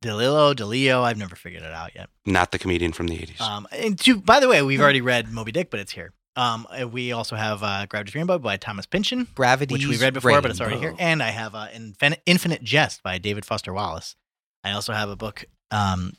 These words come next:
Speaker 3: Wow.
Speaker 1: called
Speaker 3: That's a big book.
Speaker 1: The Dream of the, um, Great American Novel,
Speaker 2: Mm.
Speaker 1: which should give you a clue on the theme.
Speaker 2: Who's that by?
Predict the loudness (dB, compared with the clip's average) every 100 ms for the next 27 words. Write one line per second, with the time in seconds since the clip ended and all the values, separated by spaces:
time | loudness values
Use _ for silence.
0 | -8 -4 -4 -6 -12 -14 -12 -12 -14 -12
1 | -6 -4 0 2 2 2 0 -2 -4 -6
2 | -8 0 0 0 -2 -2 -2 -4 -8 -8
3 | -10 -14 -18 _ _ -10 -6 -6 -8 -12
4 | -14 -10 -6 -6 -6 -10 -12 -12 -14 -14
5 | -14 -12 -14 -14 -14 -16 -16 -8 -2 2
6 | 2 0 -8